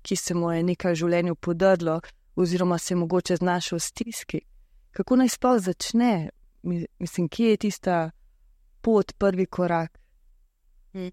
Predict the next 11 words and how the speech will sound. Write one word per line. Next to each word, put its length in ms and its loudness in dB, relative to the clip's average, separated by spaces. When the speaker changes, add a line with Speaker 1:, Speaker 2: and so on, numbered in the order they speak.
Speaker 2:
Ehm, 640 4
prvi 300 4
korak 560 2
je 80 2
prav 280 0
zares, 440 2
da 80 -4
si 160 -6
najprej 360 2
sploh 280 2
priznamo, 680 0